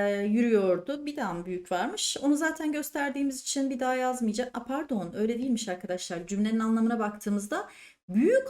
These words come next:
ağaçlı bir ormandan. Bakın, orman isim, bir belgisiz sıfatımız ve, e, yapım eki almadığı için basit. Zaten göstermiştim yukarıda ve şurada da vardı bakın bir. Biz gelelim şuraya. Büyük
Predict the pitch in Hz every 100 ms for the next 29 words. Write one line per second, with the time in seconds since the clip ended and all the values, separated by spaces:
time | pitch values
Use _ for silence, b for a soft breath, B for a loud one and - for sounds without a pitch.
0 | - 220 240 240 240 - 381 311 302 208
1 | 208 208 196 202 185 175 - _ _ -
2 | 190 180 - - 196 220 247 254 240 214
3 | - - 202 - 277 277 392 - _ _
4 | _ _ _ _ _ _ _ _ _ _
5 | 208 202 226 294 294 - - 208 220 214
6 | 214 - 269 - - - 285 285 269 285
7 | - 233 247 277 277 _ _ _ 190 208
8 | 208 214 - - 220 226 254 226 220 220
9 | 220 202 - 185 170 220 220 294 - 269
10 | 262 240 226 226 233 226 226 - 190 -
11 | 190 185 190 - 202 196 170 170 170 175
12 | - 175 240 - B B B - 294 240
13 | 233 320 - - 185 156 160 - 208 302
14 | 440 453 -